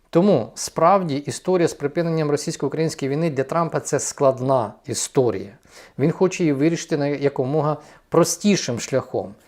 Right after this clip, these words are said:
І розуміє, що зараз поспішати йому просто немає як.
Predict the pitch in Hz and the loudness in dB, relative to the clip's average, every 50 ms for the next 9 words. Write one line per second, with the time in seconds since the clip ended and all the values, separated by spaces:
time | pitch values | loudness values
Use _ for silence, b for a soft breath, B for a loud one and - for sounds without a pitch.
0 | b b - 170 156 180 190 170 151 190 202 202 190 156 127 113 110 - - 139 | b b 0 4 4 6 6 4 4 4 4 4 4 4 2 0 -2 -4 -4 -2
1 | 123 120 160 180 170 - - - - - - - - - 185 190 196 170 151 147 | 0 2 2 2 2 0 -4 -8 -8 -6 -6 -6 -2 0 0 0 0 0 0 0
2 | 139 120 - 160 175 170 - - 139 127 120 123 139 147 143 139 131 120 123 139 | -2 -2 0 0 0 0 -2 -4 -4 -4 -4 -2 -2 -2 0 0 -2 0 0 0
3 | 110 92 - - | 0 0 -2 -10